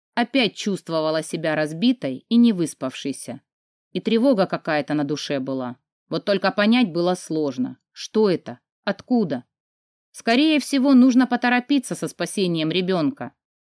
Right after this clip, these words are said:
И сегодня же отправиться к Валерию Александровичу. И Лёшке после пар позвоню,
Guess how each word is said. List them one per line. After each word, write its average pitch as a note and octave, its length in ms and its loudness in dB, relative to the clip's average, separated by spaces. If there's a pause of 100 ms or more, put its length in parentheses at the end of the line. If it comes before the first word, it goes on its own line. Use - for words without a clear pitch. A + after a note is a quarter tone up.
(240)
И G#3 80 -6
сегодня A#3 480 2
же E3+ 100 0
отправиться C4 560 0
к - 80 -6
Валерию F3+ 440 2
Александровичу. C#3 1000 -4 (420)
И C4+ 120 2
Лёшке G#3+ 360 2
после F3 320 -4
пар E3 260 0
позвоню, D#3 600 -2